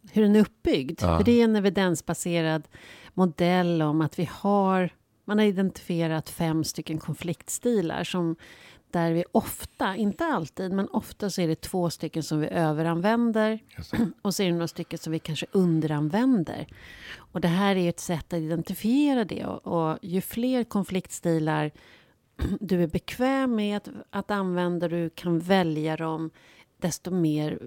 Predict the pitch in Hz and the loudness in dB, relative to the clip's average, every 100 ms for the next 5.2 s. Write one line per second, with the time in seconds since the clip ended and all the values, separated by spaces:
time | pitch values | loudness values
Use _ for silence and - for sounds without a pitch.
0 | - 175 - 196 156 156 190 151 143 160 | -18 -10 -4 0 0 0 0 -2 -2 -8
1 | - 285 311 175 156 151 160 202 - - | -2 2 2 2 2 2 2 2 0 -4
2 | 165 165 165 - 285 247 165 160 90 82 | -8 -8 -10 -8 -4 -2 -4 -4 -4 -4
3 | 80 180 170 - 160 - 170 196 - 262 | -2 -2 -2 -6 -12 -12 -12 -12 -10 -10
4 | - - _ - - - - - - - | -10 -12 _ -20 -20 -18 -18 -20 -12 -6
5 | 208 214 | 0 0